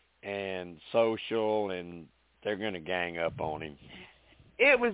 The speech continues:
Speaker 2: James who brought up getting rid of Owen. And that is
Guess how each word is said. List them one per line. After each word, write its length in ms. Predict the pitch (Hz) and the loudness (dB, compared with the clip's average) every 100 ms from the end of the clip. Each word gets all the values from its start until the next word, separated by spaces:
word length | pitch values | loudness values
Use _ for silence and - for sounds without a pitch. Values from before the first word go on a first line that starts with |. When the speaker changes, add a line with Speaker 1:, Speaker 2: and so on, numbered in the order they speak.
| 180 - 240 | -4 -4 4
Speaker 2:
James 480 | 254 294 226 180 - | 6 6 4 -4 -6
who 200 | 185 208 - | -6 -4 4
brought 340 | 202 196 185 | 8 8 8
up 260 | 185 156 - - - - - - - - - _ _ | 8 8 6 -2 -20 -20 -20 -20 -18 -20 -20 _ _
getting 260 | 269 240 233 | 2 4 6
rid 220 | 240 220 | 6 6
of 80 | 220 - | 6 6
Owen. 440 | 226 208 190 160 - - _ _ _ _ _ _ - - - - - - - - - - | 6 6 6 2 -6 -20 _ _ _ _ _ _ -20 -16 -16 -16 -16 -16 -16 -16 0 4
And 180 | 240 220 | 6 8
that 240 | 240 262 | 8 8
is 160 | 220 | 6